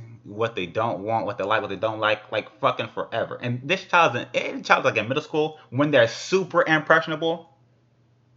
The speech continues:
and you're in L A, and, you know, they see everything, and, and, and you know how this generation, or the young generation,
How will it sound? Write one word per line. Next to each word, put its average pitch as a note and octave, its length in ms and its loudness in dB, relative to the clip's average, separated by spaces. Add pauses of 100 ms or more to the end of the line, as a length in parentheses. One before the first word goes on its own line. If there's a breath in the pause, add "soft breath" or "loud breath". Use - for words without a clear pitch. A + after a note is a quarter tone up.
(120)
and C#3 140 0
you're D#3+ 100 4
in C#3+ 160 0
L D3 200 6
A, D3 400 4 (800)
and, G#2 280 -8 (140)
you B2+ 80 -4
know, B2 100 2
they C3+ 220 2
see D#3 480 -6
everything, C#3+ 540 2
and, C3 200 -6 (240 loud breath)
and, C#3 300 -6
and F3+ 100 0
you G#3 60 -4
know G3+ 140 8
how D#3+ 260 8
this B2 260 0
generation, B2 540 2
or G#2+ 80 2
the G#2 60 -2
young A#2+ 180 0
generation, A#2 600 -2